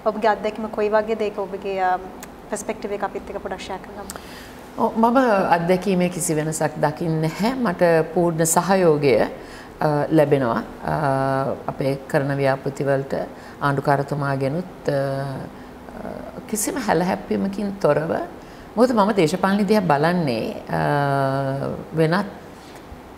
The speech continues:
Speaker 2: කෝණයකින්. අ, සමහරු දේශපාලනයට ආවාම ඒගොල්ලන් දේශපාලනය කරන්නේ තමාගේ පක්ෂයේ, අ, මතවාදය ගෙන යන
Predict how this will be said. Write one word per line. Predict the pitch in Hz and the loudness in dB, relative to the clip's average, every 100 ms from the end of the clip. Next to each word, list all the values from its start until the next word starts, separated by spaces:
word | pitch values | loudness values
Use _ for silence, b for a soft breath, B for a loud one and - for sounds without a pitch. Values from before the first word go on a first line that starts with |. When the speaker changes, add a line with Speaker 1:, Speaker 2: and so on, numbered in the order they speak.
| - | 0
Speaker 2:
කෝණයකින්. | 175 143 139 135 - 131 - - B B B - 156 | 2 2 0 -6 -8 -10 -12 -16 B B B -10 -4
අ, | 156 160 | -2 -2
සමහරු | 160 170 160 170 196 196 170 | 0 2 2 2 2 2 2
දේශපාලනයට | 160 160 165 170 170 170 170 170 - - | 0 0 0 0 2 0 0 -2 -4 0
ආවාම | 143 151 156 160 185 | 0 2 2 0 0
ඒගොල්ලන් | 170 151 160 170 180 | -2 0 0 0 0
දේශපාලනය | 143 143 151 165 160 165 165 | -2 -2 -4 -4 -2 -2 -4
කරන්නේ | - 147 147 156 170 190 - B B B - | -2 -2 -2 -4 -4 -6 -8 B B B -2
තමාගේ | 170 156 160 170 185 | 0 4 2 2 0
පක්ෂයේ, | - 147 - - 202 190 202 196 | -4 -6 -8 -2 2 4 4 2
අ, | - 160 | 0 0
මතවාදය | 151 147 - 165 160 165 160 170 175 170 170 - 147 | 0 -4 0 2 2 2 0 2 2 0 -4 -4 -2
ගෙන | 147 151 | 0 0
යන | 156 180 214 | -2 -2 -4